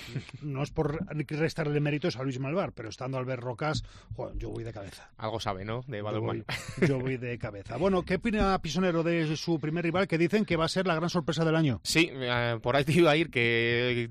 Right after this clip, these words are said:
Speaker 1: ha dicho que no es ni mucho menos el rival soñado para empezar la liga, que se han reforzado muy bien,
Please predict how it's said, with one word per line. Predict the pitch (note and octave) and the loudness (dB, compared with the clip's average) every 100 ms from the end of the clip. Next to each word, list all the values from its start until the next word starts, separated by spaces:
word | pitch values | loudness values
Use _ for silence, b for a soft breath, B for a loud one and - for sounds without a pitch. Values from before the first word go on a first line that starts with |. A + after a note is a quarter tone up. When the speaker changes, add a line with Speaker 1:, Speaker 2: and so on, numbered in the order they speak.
| A#2+ | -2
Speaker 1:
ha | C#3 | 0
dicho | D3+ E3+ | 2 2
que | D3+ | 2
no | D3 D#3 | 4 6
es | D3+ | 6
ni | D#3 | 4
mucho | D#3 D3+ | 2 4
menos | D3+ D#3 C3+ | 4 4 4
el | B2 A#2+ A#2+ | 2 2 2
rival | A#2+ B2 C#3 | 2 4 4
soñado | - C#3 C#3+ C#3+ B2 | 4 2 4 4 4
para | A#2 A#2+ | 4 2
empezar | A#2+ B2 C3+ | 0 0 2
la | C#3 | 4
liga, | C3+ D#3+ | 4 4
que | D3+ | 2
se | C#3 | 0
han | C#3 | -2
reforzado | C#3 C#3 C3 C3 | -2 -2 0 0
muy | B2+ | 0
bien, | C3 D#3+ F3 | 2 4 2